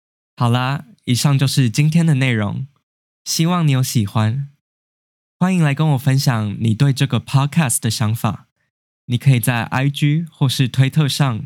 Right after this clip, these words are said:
传私讯给我，我的账号是 The Taiwanese Way，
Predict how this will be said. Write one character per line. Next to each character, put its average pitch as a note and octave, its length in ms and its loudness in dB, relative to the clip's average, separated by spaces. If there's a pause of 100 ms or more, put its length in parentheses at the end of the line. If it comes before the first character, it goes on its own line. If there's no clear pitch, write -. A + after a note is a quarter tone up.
传 A#2 300 -2
私 C#3 240 0
讯 C3+ 260 0
给 A2 160 0
我， A2 320 -2 (680)
我 A#2 100 0
的 A#2 100 2
账 A#2 220 -2
号 B2 180 0
是 A#2 500 -2
The A#2+ 100 2
Taiwanese A2+ 500 0
Way， C3+ 300 -2